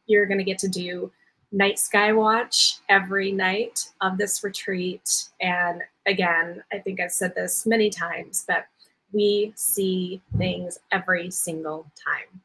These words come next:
we use the goggles and go out. Um, also, if you're just happy, happening to be on vacation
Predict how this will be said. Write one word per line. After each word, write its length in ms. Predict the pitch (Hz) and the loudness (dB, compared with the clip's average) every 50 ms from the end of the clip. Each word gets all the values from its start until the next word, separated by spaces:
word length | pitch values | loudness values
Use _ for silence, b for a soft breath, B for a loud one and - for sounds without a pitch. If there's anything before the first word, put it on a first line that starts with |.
| _ _ - | _ _ -12
we 380 | 175 - - - 165 - - - | -10 -10 -8 -10 -10 -12 -14 -16
use 200 | - - - - | -16 -14 -14 -12
the 80 | - - | -10 -6
goggles 540 | - - - - - - - - - - - - | -6 -6 -6 -8 -12 -12 -4 -4 -4 -4 -4 -6
and 120 | 180 175 | -8 -6
go 140 | - 156 147 | -4 -4 -2
out. 300 | - - - - - - B B B B B B B B B B - | -2 -4 -6 -8 -10 -14 B B B B B B B B B B 4
Um, 260 | 240 214 202 202 202 - - | 6 6 6 6 2 0 4
also, 380 | 294 359 392 - - 202 160 - - - - | 6 6 6 8 6 6 4 4 0 -4 -2
if 180 | - 370 359 - - - | 0 0 0 -2 -4 -4
you're 160 | 262 277 285 | -2 -2 0
just 200 | 269 320 311 - | 0 -2 -2 0
happy, 460 | 277 277 277 294 311 302 302 302 294 - | 2 0 0 0 -2 -6 -6 -8 -14 -16
happening 540 | - - - 262 262 262 262 262 269 269 269 | -10 0 0 2 2 2 2 0 0 0 -4
to 80 | 269 - | -8 -4
be 160 | 254 247 247 | 0 2 4
on 140 | 233 233 233 | 4 4 4
vacation 920 | 226 220 220 - 302 285 285 294 - - 285 277 269 269 269 262 262 269 | 4 2 2 0 -6 -2 2 4 4 4 4 2 2 4 4 4 2 0